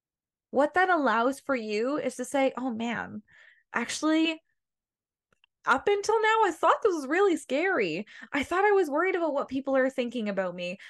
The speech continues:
I thought I was worried about the rejection. I thought I was worried about the failure. But now that I've written this all down and I said, 'Okay, let's make this tangible,'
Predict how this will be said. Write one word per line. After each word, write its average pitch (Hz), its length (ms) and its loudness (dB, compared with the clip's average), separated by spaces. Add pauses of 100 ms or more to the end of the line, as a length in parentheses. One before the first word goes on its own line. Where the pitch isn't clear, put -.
(120)
I 294 80 0
thought 370 200 2
I 415 60 4
was 381 160 2
worried 392 320 0
about 339 220 0
the 302 80 -2
rejection. 226 680 -2 (240)
I 262 100 -2
thought 320 200 0
I 349 40 2
was 311 200 -4
worried 302 260 0
about 285 220 0
the 254 80 -2
failure. 180 580 -4 (260)
But 269 120 2
now 349 180 4
that 453 160 6
I've 285 120 0
written 269 240 2
this 320 180 -2
all 277 200 2
down 233 340 -2
and 269 100 -8
I 240 60 -6
said, 233 240 -6
'Okay, 277 680 0
let's - 240 -4
make 254 220 -10
this 285 160 -6
tangible,' 196 720 2